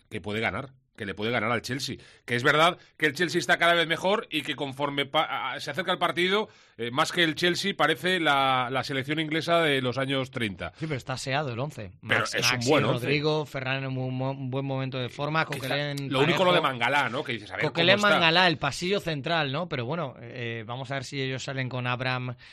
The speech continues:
Speaker 2: por ejemplo, que es un, un chaval que va bien al espacio, que físicamente es un portento, que está haciendo goles, que, que ha pasado de la mofa un poco a,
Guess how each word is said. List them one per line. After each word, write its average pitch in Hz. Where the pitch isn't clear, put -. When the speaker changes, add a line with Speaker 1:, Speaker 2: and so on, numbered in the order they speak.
Speaker 2:
por 123
ejemplo, 131
que 135
es -
un, 123
un 127
chaval 131
que 123
va 123
bien 127
al 123
espacio, 139
que 123
físicamente 123
es 113
un 120
portento, 131
que 117
está 127
haciendo 123
goles, 151
que, 131
que 135
ha 131
pasado 151
de 147
la 135
mofa 147
un 143
poco 147
a, 139